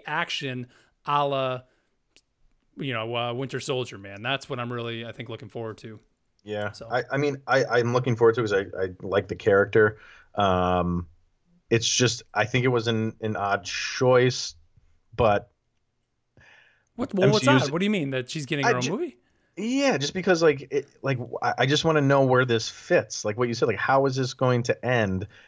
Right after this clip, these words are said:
Speaker 2: and what is it going to mean for the rest of the phase, if anything?
Speaker 1: Hmm.
Speaker 2: I, I don't know. Like, I, I, I'm looking forward to seeing it, but I think because we are in that mode of, like, M C U is, like, this all-encompassing thing where now, like,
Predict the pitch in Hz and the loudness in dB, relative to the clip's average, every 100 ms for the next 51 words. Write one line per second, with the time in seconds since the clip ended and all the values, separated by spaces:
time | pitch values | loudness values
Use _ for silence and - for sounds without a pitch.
0 | _ 113 107 101 110 110 113 113 110 107 | _ 0 0 2 2 2 -2 -2 -2 0
1 | 113 110 104 90 101 - 101 87 85 135 | 0 0 0 2 0 0 -4 -4 -2 0
2 | 101 - - - - 113 - - 127 107 | 0 -2 -14 -12 -2 -2 -2 -2 0 -2
3 | - - - _ _ _ _ _ _ - | -6 -14 -20 _ _ _ _ _ _ -12
4 | 151 117 _ 107 110 - 113 117 120 95 | -10 -10 _ -2 -2 0 2 4 4 0
5 | 82 101 101 80 107 104 113 120 151 165 | 0 0 0 0 -2 0 0 0 0 -2
6 | 131 151 143 110 - 151 120 110 117 117 | 0 2 2 -2 -4 -2 -2 0 0 0
7 | 147 151 135 135 113 117 107 120 117 107 | -2 -2 0 2 2 4 4 4 0 0
8 | 107 110 110 98 92 90 - - _ _ | 2 4 4 2 0 -6 -6 -20 _ _
9 | - 120 113 110 113 110 101 92 90 90 | -2 -2 -2 -2 2 2 0 0 -4 -4
10 | _ 107 95 - 107 113 104 - 110 110 | _ -8 -6 2 4 4 2 0 -2 -2
11 | - 95 - 110 101 95 95 _ - 92 | -4 -6 0 0 0 -4 -8 _ -2 -2
12 | 92 117 151 151 135 104 92 | 0 0 2 4 4 2 -2